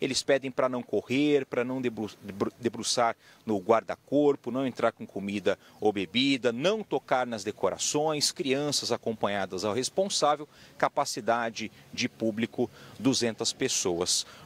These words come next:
Vamos aproveitar, Fernando, pra mostrar um outro ponto aqui, com relação ao lixo, ao lixo.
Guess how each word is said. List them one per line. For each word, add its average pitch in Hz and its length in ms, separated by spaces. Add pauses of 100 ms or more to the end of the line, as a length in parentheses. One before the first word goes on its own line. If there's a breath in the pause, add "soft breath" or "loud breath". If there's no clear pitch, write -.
Vamos 180 240
aproveitar, 143 640
Fernando, 101 320
pra 127 180
mostrar 127 400
um 127 140
outro 190 460
ponto 131 420
aqui, 87 400
com 110 140
relação 131 640 (200)
ao 151 160
lixo, 151 680
ao 135 180
lixo. 131 540